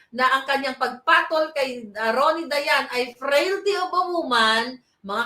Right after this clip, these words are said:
kababayan, ay ang pag-what? Paninindigan.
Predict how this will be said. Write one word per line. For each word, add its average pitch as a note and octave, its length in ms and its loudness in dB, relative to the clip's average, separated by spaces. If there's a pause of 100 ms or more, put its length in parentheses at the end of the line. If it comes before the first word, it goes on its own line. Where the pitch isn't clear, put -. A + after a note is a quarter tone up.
kababayan, A#3 720 -2 (400)
ay C#4 320 -2
ang E4 400 4
pag-what? D#4 880 2 (400)
Paninindigan. G3 1120 -4